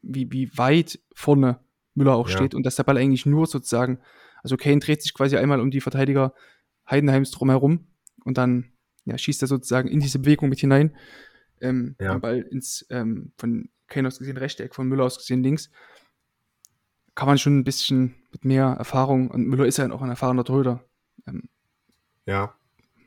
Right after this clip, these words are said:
Speaker 2: Voll.
Speaker 1: ja, Teilbeteiligung auf, vor allem allein aufgrund dieser Position.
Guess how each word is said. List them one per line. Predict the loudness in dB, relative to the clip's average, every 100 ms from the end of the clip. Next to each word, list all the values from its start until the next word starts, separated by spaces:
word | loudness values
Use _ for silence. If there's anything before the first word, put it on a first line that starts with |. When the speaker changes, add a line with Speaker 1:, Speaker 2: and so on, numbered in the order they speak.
| _ _ _ _ -20 _ _ _
Speaker 2:
Voll. | -2 6 6
Speaker 1:
ja, | 6 0 _ _ -12
Teilbeteiligung | -4 0 0 -2 -6 -2 -2 0 -2
auf, | -4 -8
vor | -16 -10 -4
allem | -2
allein | -2 -2 -2
aufgrund | -2 -2
dieser | -2 -2
Position. | -4 -6 -4 -4